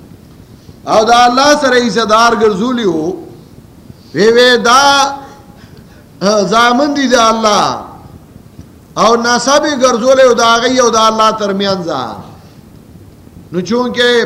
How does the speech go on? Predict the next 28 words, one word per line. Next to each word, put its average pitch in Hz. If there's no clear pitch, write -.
پلار 254
د 254
زوی 254
لحاظ 240
کئی، 180
نو 156
منگا 254
دای 262
ذکر 247
آمدد 240
کهو 247
چه 196
دای 233
زمنگا 226
حاجت 214
سر 254
کئی، 262
او 185
اللہ 233
با 233
دای 220
لحاظ 208
کئی۔ 127
سورہ 277
انعام 233
آیت 247
نمبر 226
سو، 175